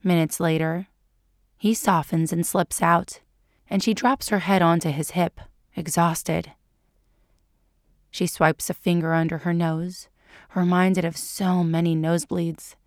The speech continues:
and smiles because this is an entirely different situation. When he has his bearings, he lifts his head and throws her a cocky smile.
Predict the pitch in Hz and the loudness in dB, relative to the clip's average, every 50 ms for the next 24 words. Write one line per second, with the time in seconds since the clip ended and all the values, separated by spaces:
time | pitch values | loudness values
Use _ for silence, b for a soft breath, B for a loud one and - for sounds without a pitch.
0 | _ _ _ _ _ _ - - 190 - - 185 185 190 202 202 202 208 190 - | _ _ _ _ _ _ -8 -6 -6 -4 -2 0 0 0 2 0 0 -2 -4 -6
1 | - - - 190 185 170 165 185 214 220 208 - - - - - - 170 - 165 | -8 -6 -4 -4 -6 -4 -4 -4 -2 -2 -4 -6 -10 -12 -14 -12 -10 -8 -6 -4
2 | 165 165 156 156 - - - - - 185 190 185 165 156 151 156 156 - 160 156 | -4 -4 -6 -8 -10 -12 -12 -4 0 2 4 4 4 2 0 -2 -2 -4 -6 -6
3 | - 180 175 - - 170 - - 175 160 165 165 156 - - 165 160 156 156 - | -6 -6 -6 -4 -6 -6 -6 -4 -2 -2 0 -2 -2 -2 -2 -2 -2 -4 -6 -10
4 | _ _ _ _ _ _ _ _ _ _ _ _ _ _ _ _ _ _ _ _ | _ _ _ _ _ _ _ _ _ _ _ _ _ _ _ _ _ _ _ _
5 | - 202 202 185 196 214 190 190 175 165 165 180 180 160 - - 170 156 151 160 | 2 4 4 6 4 4 6 6 6 6 4 4 0 0 0 0 2 2 2 2
6 | 165 170 185 196 202 - - - _ _ _ _ _ _ _ _ _ - 175 160 | 0 0 -2 -4 -6 -8 -14 -18 _ _ _ _ _ _ _ _ _ -4 -2 -2
7 | 156 156 - - - - 165 - - - 165 160 170 165 - _ _ _ _ _ | -2 -2 -4 -4 -4 -4 -4 -2 -2 -2 -2 -2 -2 -4 -8 _ _ _ _ _
8 | _ _ _ - 180 175 - - 214 208 214 208 - - 165 156 151 - - 175 | _ _ _ -6 -6 -6 -2 2 4 4 4 2 0 -2 -2 -2 -2 0 0 2
9 | 175 170 - - 165 - - 180 170 170 170 160 151 147 147 156 | 0 0 0 -4 -8 -4 0 2 2 4 4 2 0 -2 -4 -8